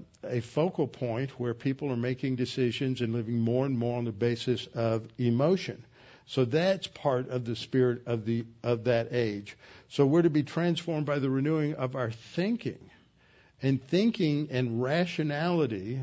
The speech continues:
under the authority of God's word is now what should be characterizing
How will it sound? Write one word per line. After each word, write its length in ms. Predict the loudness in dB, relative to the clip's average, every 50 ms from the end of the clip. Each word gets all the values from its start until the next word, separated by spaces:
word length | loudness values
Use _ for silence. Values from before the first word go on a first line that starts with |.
| -8 -4 -2
under 380 | 0 2 2 2 2 0 0
the 460 | 0 0 0 0 2 2 2 0 -2 -2
authority 680 | -4 -6 -4 -4 -2 -2 0 0 0 0 -2 -4 -4 -4
of 160 | -6 -6 -4
God's 380 | -4 -2 -2 -2 -4 -4 -6
word 420 | -6 -4 -4 -2 -2 -2 -2 -4 -4 -4
is 220 | -4 -4 -4 -4
now 340 | -6 -4 -4 -4 -4 -6 -6
what 240 | -6 -8 -8 -8 -8
should 260 | -8 -6 -6 -6 -4
be 140 | -4 -6 -8
characterizing 1120 | -8 -8 -8 -8 -6 -8 -8 -6 -6 -6 -4 -2 -4 -4 -4 -6 -6 -6 -6 -6 -6 -8